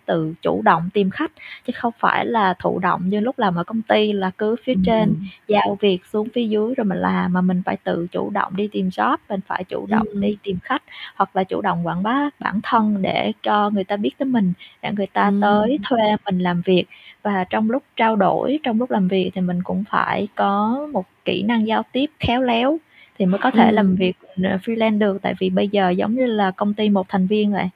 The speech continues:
Speaker 1: nên là
Speaker 2: <laughs>
Speaker 1: nên là phải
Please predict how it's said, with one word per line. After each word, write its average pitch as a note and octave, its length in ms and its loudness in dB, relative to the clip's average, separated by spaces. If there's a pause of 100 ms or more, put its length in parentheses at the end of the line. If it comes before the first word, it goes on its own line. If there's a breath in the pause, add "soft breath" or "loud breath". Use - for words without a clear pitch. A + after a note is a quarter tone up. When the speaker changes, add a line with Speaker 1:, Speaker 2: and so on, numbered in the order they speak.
(440 soft breath)
Speaker 1:
nên G3+ 260 2
là G#3+ 160 6
Speaker 2:
<laughs> - 1300 -2
Speaker 1:
nên G#3+ 240 4
là G3 400 4
phải C4+ 760 2